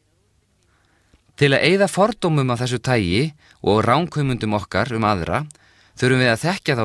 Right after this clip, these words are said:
betur, skilja hvernig þeir hugsa og átta okkur á siðvenjum þeirra. Því er mikilvægt fyrir okkur að þekkja trúarbrögð og helgisiði þeirra sem eru annarra trúar en við sjálf. Þannig lærum við að skilja þá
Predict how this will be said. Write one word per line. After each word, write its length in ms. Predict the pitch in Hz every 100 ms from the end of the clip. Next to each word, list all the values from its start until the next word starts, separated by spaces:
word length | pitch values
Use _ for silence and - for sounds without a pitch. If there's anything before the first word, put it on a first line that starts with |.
| 101
betur, 400 | 147 135 78 - - _ _ -
skilja 520 | - - 160 175 190 180
hvernig 300 | 160 151 127
þeir 140 | 92
hugsa 380 | 131 - - 180 196 _ _ _ -
og 60 | 90
átta 360 | 160 - 151
okkur 180 | 151 123
á 0 |
siðvenjum 540 | - 170 170 104 90 85
þeirra. 260 | 80 67 - _ _ _ _ _ - _ _ - -
Því 180 | - 156
er 80 | 180
mikilvægt 440 | 190 220 208 190 -
fyrir 260 | 165 120
okkur 300 | 95 107 147 -
að 200 | 104 -
þekkja 340 | 165 - 165 151
trúarbrögð 680 | 165 185 131 - 92 104 110
og 60 | 113
helgisiði 600 | 147 - 143 117 107 117
þeirra 400 | 104 - 87 147 - -
sem 200 | - 123
eru 120 | 113 -
annarra 360 | 131 160 156
trúar 480 | 147 147 110 82 135 135 -
en 160 | 85 92
við 120 | -
sjálf. 340 | 196 135 71 - - _ _ _ _ _ _ _ _
Þannig 360 | - 127 151 143
lærum 280 | 139 143 135
við 120 | 120
að 80 | -
skilja 380 | - 147 151
þá 60 | 120